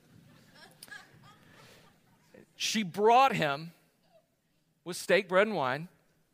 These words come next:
She brought him to the house of the Lord at Shiloh, and the child was young.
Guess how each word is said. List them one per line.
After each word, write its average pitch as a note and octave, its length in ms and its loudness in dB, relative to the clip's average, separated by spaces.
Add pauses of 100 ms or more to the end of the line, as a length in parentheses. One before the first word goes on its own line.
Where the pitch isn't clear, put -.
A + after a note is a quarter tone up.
(680)
She - 120 -12
brought F#3+ 320 2
him E3+ 460 -4
to E3+ 100 -8
the D3+ 80 -2
house E3+ 500 -2
of E3+ 160 -12
the F#3+ 80 -6
Lord C#3 460 -6
at C#3 100 -12
Shiloh, C3 720 -4 (320)
and D#3 160 -8
the C#3+ 40 -12
child D3+ 760 0
was C3+ 240 -10
young. B2 420 -8